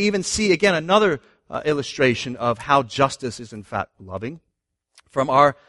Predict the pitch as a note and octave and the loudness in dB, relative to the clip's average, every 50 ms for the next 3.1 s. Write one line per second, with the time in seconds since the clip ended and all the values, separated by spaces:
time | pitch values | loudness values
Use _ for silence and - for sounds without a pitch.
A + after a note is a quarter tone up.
0 | _ _ _ - C3+ C3+ C#3+ D#3 D#3 D3+ C#3 _ - C3+ C3 B2+ G#2+ A2 B2 D3+ | _ _ _ -6 -2 -2 0 0 -2 -4 -8 _ -6 -4 -4 -4 -4 -6 -4 -2
1 | G3 A3 D#3+ - - C3 - - - D#3 D#3+ D#3 - - G3+ F#3+ - G#2+ A2 A2+ | 0 0 0 -2 -4 -10 -10 -6 -4 -2 -2 -2 -4 -8 -10 -8 -8 -6 -2 0
2 | C3 C#3+ - - D3 - - D#3 D3 D3+ D3+ D3 D#3 D#3 D3+ C#3 D#3+ F3+ E3 A#2 | 0 0 -2 -4 -14 -12 -10 -10 -8 -6 -4 -6 -6 -6 -6 -2 0 0 0 0
3 | F2+ | -2